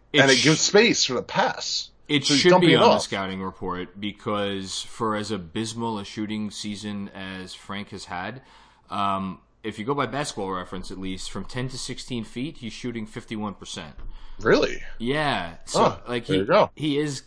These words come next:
Speaker 1: kinda money from there. Um,
Speaker 2: Right.
Speaker 1: obviously, that's n-, not, you know, well, I mean, I was about to say that's not the distance that you want guys taking shots, but then again, Tony Parker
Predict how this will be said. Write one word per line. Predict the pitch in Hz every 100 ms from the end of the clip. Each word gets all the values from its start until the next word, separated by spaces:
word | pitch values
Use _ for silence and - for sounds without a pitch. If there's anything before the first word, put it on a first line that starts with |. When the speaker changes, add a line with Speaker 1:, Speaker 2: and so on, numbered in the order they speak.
| -
Speaker 1:
kinda | - 131 127
money | 107 107 113
from | 104 92 85
there. | 85 80 - - - - -
Um, | 131
Speaker 2:
Right. | 135 95 -
Speaker 1:
obviously, | 123 113 110 - 107
that's | 98 -
n-, | 101 - - - - 101 -
not, | 107 101 95 - _ _ _ _ _
you | 175
know, | 120 101 107 _
well, | 202 233 208
I | 190
mean, | 202 202
I | 190
was | 175
about | 180 180
to | 160
say | 135
that's | 113 110
not | 135 135
the | 131
distance | 123 - 120 107 -
that | 113 110
you | 110
want | 101 110 110
guys | 110 104 -
taking | 107 104
shots, | 95 151 151 139
but | 107 113
then | 123
again, | 120 165 151 131 131 - - - _ -
Tony | 135 139
Parker | 131 151 143 107 101